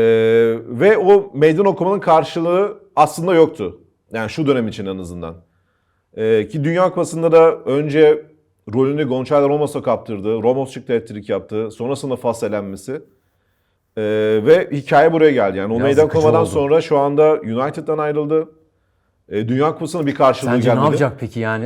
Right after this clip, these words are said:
Speaker 2: "Ee, başlarım böyle işin sonuna." deyip
Speaker 1: Evet, şu anda
Speaker 2: senelik iki yüz elli milyon euroya imza alacak mı sence?
Speaker 1: Bence o kötü bir final olur.
Speaker 2: Bence de kötü final
Speaker 1: Ee,
Speaker 2: olur.
Speaker 1: yani böyle bir çıkış yaptıktan sonra, eğer böyle bir çıkış yapmasaydı, e, ya zaten yaşım oldu otuz yedi, gittiği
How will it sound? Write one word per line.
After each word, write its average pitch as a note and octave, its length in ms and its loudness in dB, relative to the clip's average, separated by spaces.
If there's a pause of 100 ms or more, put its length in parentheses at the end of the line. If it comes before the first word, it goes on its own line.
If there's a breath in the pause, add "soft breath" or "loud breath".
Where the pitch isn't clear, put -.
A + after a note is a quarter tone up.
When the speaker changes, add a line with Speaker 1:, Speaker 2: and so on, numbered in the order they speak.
Speaker 2:
"Ee, C3+ 300 2
başlarım C#3 380 -2
böyle C#3 160 0
işin C3+ 160 -8
sonuna." C3+ 480 -4
deyip D3 360 -2
Speaker 1:
Evet, E3+ 300 6
şu A3+ 220 2
anda G3+ 240 6
Speaker 2:
senelik D#3+ 340 4
iki E3 160 -4
yüz D#3 140 0
elli E3 180 4
milyon E3 300 4
euroya D#3+ 260 8
imza D#3+ 240 2
alacak E3 280 4
mı E3+ 60 -6
sence? A#2 400 -2 (240)
Speaker 1:
Bence F3+ 400 4
o F3 200 6
kötü D#3+ 260 0
bir D3 60 -2
final B2+ 220 -6
olur. G#2+ 380 -6
Speaker 2:
Bence A2+ 340 0
de C3 80 0
kötü - 220 -12
final A2+ 180 -2
Speaker 1:
Ee, A2+ 80 2
Speaker 2:
olur. A2+ 280 2
Speaker 1:
yani C3+ 380 0
böyle E3 220 6
bir D#3+ 80 0
çıkış - 260 -10
yaptıktan D#3+ 400 -2
sonra, - 160 0
eğer B3+ 140 4
böyle A#3+ 120 0
bir A3+ 60 -4
çıkış A3 280 -10
yapmasaydı, D#3 680 -2 (580)
e, C#3+ 60 2
ya D3+ 380 4
zaten F3+ 320 2
yaşım F3+ 300 -2
oldu D#3+ 160 0
otuz D#3 240 -4
yedi, B2 420 -4 (180)
gittiği C#3+ 260 -8